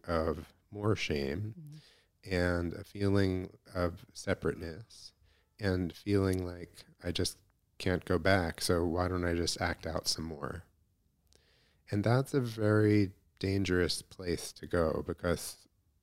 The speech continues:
Speaker 1: I've had friends in program get into a relapse mode and, and not come back for six months to a year,
Speaker 2: Wow.
Speaker 1: or not come back at all.
Speaker 2: Mm-hmm.
Speaker 1: And I've been fortunate that I, like I said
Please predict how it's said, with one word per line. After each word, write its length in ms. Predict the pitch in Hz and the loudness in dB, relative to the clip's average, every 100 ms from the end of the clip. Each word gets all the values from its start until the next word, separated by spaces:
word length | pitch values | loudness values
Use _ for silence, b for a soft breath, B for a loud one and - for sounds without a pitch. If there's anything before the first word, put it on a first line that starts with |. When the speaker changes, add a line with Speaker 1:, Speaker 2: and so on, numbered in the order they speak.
| _ _ - | _ _ -2
Speaker 1:
I've 180 | 98 90 | 0 2
had 440 | 95 98 85 - - - - - - | 0 0 -2 -4 -12 -20 -20 -20 -20
friends 380 | - 98 92 87 | -6 0 0 0
in 80 | 90 | -4
program 720 | - 98 92 92 87 87 85 b b b b b _ - 123 | -2 0 2 2 2 0 -4 b b b b b _ -20 0
get 180 | 95 | 2
into 280 | 90 87 98 | 2 0 2
a 60 | 90 | 2
relapse 540 | 90 92 95 90 - - | 4 2 2 0 -2 -2
mode 380 | 85 85 85 - - | 0 2 0 -6 -16
and, 160 | 92 - | -18 -12
and 100 | 95 | -4
not 220 | 92 92 | -2 -2
come 160 | - 92 | -4 -6
back 340 | 90 95 98 | 0 0 0
for 360 | - - 87 85 | -6 -14 -6 -4
six 280 | - 85 - | -2 -2 -2
months 280 | 87 85 - | -2 -2 -2
to 160 | 90 | -4
a 40 | 82 | -4
year, 500 | 90 101 80 85 85 | 0 2 2 -4 -10
Speaker 2:
Wow. 180 | 80 156 - _ _ _ | -14 -16 -18 _ _ _
Speaker 1:
or 220 | 92 90 | 0 2
not 260 | 90 87 - | 4 2 0
come 160 | - 90 | -4 -2
back 260 | 87 82 | -2 -4
at 80 | 82 | -2
all. 400 | 87 87 82 87 185 | 0 0 -4 -8 -4
Speaker 2:
Mm-hmm. 220 | 165 160 156 b b b _ - | -4 -4 -10 b b b _ -2
Speaker 1:
And 560 | 95 92 92 90 90 - | 2 4 2 0 -2 2
I've 200 | 104 107 | 6 6
been 140 | 107 98 | 4 -4
fortunate 580 | - 85 - 85 85 - | -4 -8 -8 -8 -10 -8
that 340 | 85 82 - - - | -4 -4 -4 -20 -8
I, 460 | 85 87 90 90 87 101 _ _ _ | -2 0 2 2 0 -4 _ _ _
like 220 | 90 - | -6 -2
I 60 | 85 | -4
said 420 | - 90 82 82 | -2 0 0 -4